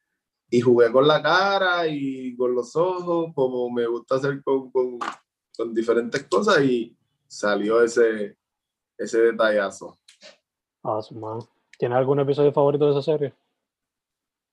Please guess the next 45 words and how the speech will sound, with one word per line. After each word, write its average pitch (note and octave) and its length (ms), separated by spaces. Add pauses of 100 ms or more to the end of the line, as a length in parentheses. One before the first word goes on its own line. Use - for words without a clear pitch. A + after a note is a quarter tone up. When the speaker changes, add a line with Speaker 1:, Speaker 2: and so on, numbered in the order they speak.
(280)
Speaker 1:
Hacho, D#3 220
yo C#3 140
creo C#3+ 180
que D#3 80
el D#3+ 120
primero. C3+ 680
Me, C#3+ 300
me C#3 200
puse C#3 220
a C#3 60
redescubrirla D#3+ 1080 (380)
Speaker 2:
Ujú. B2+ 260
Speaker 1:
y C#3+ 140
fue, C3+ 400
fue C3+ 300
bien, D3+ 920
fue C#3 200
bien D#3+ 380 (120)
como D3+ 260
empezó D3 600
eso, D3+ 500
como C3 340
te, C3 240 (400)
como C3 300
el C#3+ 160
primer E3 300
episodio C#4 420
de C4+ 80
esa C4 160
serie F3 400
es D#3+ 120
como G#3 200
que F3 80
Speaker 2:
Sí. A#2 280 (680)
Speaker 1:
después D#3+ 360
de G#3 80
eso F#3 160
no E3 80
explican E3 440
nada, C#3+ 500
¿eh? C#3 160
Después C#3 300
siguen G3 240
pasando E3 480
cosas, B2+ 340